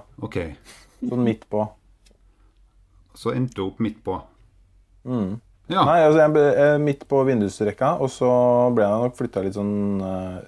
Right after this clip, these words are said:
Speaker 2: eh, lengre fremover.
Speaker 1: Ok. Hvor var, eh, hvis dere tar vennene deres i klasserommet, hvor satt de?
Speaker 2: De satt, eh, foran og bak.
Speaker 1: Ok.
Speaker 2: Mm.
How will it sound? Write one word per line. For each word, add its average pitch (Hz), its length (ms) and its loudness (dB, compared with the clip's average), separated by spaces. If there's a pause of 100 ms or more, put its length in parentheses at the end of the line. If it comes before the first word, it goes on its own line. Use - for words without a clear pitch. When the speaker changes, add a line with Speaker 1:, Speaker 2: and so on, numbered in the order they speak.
(140)
Speaker 2:
eh, 92 420 -12
lengre 101 340 -2
fremover. 95 480 -8 (360)
Speaker 1:
Ok. 131 200 -4 (560)
Hvor 208 160 2
var, 196 500 0
eh, 185 280 -8 (100)
hvis 180 200 -12
dere 185 160 -6
tar 160 200 4
vennene 147 420 0
deres 110 400 -6
i 113 180 -4
klasserommet, 95 520 -8
hvor 135 100 -4
satt - 220 -8
de? 131 140 -2 (1700)
Speaker 2:
De 113 540 0
satt, - 400 -6
eh, 131 140 0
foran 113 360 2
og 117 100 -2
bak. 101 380 0 (380)
Speaker 1:
Ok. 101 360 -6 (720)
Speaker 2:
Mm. 113 320 -8